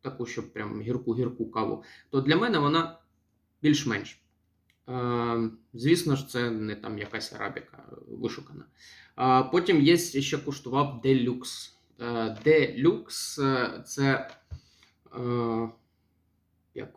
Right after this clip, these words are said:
в А Т Б власна марка є, але вона така, типу, примажорена. Ось. І оцей ось Делюкс теж був не айс, о, теж гіркувата. І така, ну,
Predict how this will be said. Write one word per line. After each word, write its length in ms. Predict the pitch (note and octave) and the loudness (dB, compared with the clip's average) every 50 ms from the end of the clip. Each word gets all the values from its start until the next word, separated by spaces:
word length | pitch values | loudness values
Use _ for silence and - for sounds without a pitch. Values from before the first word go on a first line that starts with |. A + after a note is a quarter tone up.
| _ _ | _ _
в 220 | - A#2+ A#2 B2 C3+ | -18 -12 -6 -4 -2
А 140 | - C#3 C3+ | -2 -2 -4
Т 180 | - - D#3 | -2 0 2
Б 200 | C#3 C#3 F#3+ F3 | 2 4 4 4
власна 440 | D#3+ C#3 B2+ C#3 C#3+ - - C#3 B2+ | 4 4 2 2 0 0 -2 -2 -2
марка 440 | B2+ A#2+ A2+ G#2+ - - - - - | 0 0 0 0 -2 -4 -8 -10 -10
є, 260 | - - - - - - | -8 -6 -6 -8 -6 -4
але 240 | G#2+ G#2+ A#2+ B2 A2+ | -2 -2 0 0 0
вона 240 | G#2+ G#2 G#2+ G#2+ | -2 -2 -4 -6
така, 220 | - - - - - | -8 -10 -10 -12 -12
типу, 280 | - - - - - | -12 -12 -12 -12 -12
примажорена. 760 | - - A#2+ A#2+ A#2+ A#2 A#2 A2 A2+ G2+ F#2+ - - - - - _ _ _ - - - _ _ _ _ | -8 -4 -2 0 0 0 0 0 0 -2 -2 -2 -6 -8 -12 -16 _ _ _ -20 -20 -20 _ _ _ _
Ось. 560 | - A2 B2 B2 B2 A2+ G#2+ G#2+ - - - - | -6 -2 0 0 2 0 0 -2 -6 -10 -6 -2
І 220 | D3+ D3+ D3+ D3+ | 2 2 4 4
оцей 380 | D3+ D3 C#3+ C#3 - D#3 D3+ D3 | 4 2 2 0 0 2 2 4
ось 200 | C#3+ C#3 C3+ B2+ | 4 4 4 2
Делюкс 680 | B2 B2+ C3+ D3 E3 G3+ C4 C#4+ C#4 - - - - - | 0 0 2 2 2 4 2 2 0 -2 -4 -8 -8 -6
теж 340 | - - F3+ F#3 E3+ - | -4 -2 0 0 0 -2
був 460 | C3+ C3 C#3+ E3 D#3 D3+ C#3 C3+ - _ _ _ _ _ | 0 2 4 4 4 4 0 -4 -10 _ _ _ _ _
не 340 | C3+ B2+ C#3 D#3 C3+ - - - | -2 0 2 2 2 -2 -4 -2
айс, 460 | A#2 A2+ A2 - - - - - - | 0 0 0 0 -2 -6 -8 -10 -8
о, 200 | A2+ A2+ A#2 A#2 | -4 -4 -4 -4
теж 280 | - - B2+ A2 G#2 - | -4 -4 -6 -6 -6 -8
гіркувата. 1000 | G#2+ C3 C3+ - - D3 D3+ F3 G#3+ A#3 A3 A3+ - - F3+ F3 E3+ E3+ E3+ - - - _ _ _ _ _ _ _ _ _ - | -8 -10 -10 -8 -6 -6 -2 0 0 0 0 -2 -2 -2 0 0 0 -2 -4 -10 -20 -20 _ _ _ _ _ _ _ _ _ -2
І 380 | C3+ D#3+ E3+ E3 D3+ - - - _ _ _ _ _ _ _ _ _ _ _ _ _ _ - _ _ _ _ _ _ | 2 4 4 4 4 2 -2 -10 _ _ _ _ _ _ _ _ _ _ _ _ _ _ -20 _ _ _ _ _ _
така, 300 | - C#3+ C#3 C#3+ B2+ B2+ | -6 -4 2 2 4 4
ну, 240 | C3+ E3+ G3 - | 4 2 0 -2